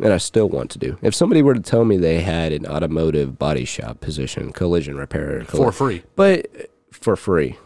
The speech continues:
Speaker 2: You'd still do it.
Speaker 1: I'd probably do it.
Speaker 2: Yeah.
Speaker 1: Or at least kinda like, um,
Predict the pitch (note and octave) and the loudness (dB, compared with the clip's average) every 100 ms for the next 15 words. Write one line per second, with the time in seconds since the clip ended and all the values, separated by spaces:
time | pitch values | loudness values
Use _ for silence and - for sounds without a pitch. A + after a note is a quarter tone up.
0 | - G#2 F#2 - G#2+ F2 E2+ E2 - F#2+ | -14 -10 -8 -4 -4 -4 -4 -4 0 0
1 | D#2 D#2 C2+ B1+ A#1+ - _ _ F2+ E2+ | 0 -2 -4 -6 -8 -12 _ _ -12 -12
2 | - - F2+ F2 D#2+ F2+ F2+ F2 D#2 - | -14 -4 0 2 4 4 4 4 2 -6
3 | _ _ _ _ _ - A#2+ F#2+ F#2 F2 | _ _ _ _ _ -2 2 4 2 2
4 | D#2+ E2 D#2 D#2 C#2 | -2 -4 -4 -4 -6